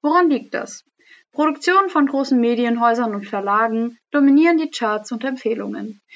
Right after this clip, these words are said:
Die internen Suchfunktionen der Podcasts-Apps sind wenig benutzerfreundlich. Google berücksichtigt Audioinhalte nicht für die Suche.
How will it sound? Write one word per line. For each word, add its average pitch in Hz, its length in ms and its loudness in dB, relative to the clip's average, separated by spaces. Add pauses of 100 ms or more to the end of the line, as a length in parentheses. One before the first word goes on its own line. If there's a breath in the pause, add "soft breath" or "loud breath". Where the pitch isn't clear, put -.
(180 loud breath)
Die 277 120 0
internen 254 400 2
Suchfunktionen 285 640 2
der 240 100 2
Podcasts-Apps 233 1040 -4
sind 311 440 0
wenig 247 340 0
benutzerfreundlich. - 960 -4
Google 254 280 0
berücksichtigt 277 720 -2
Audioinhalte 233 800 0
nicht 233 220 -4
für 226 100 -2
die 220 80 -4
Suche. 240 420 -6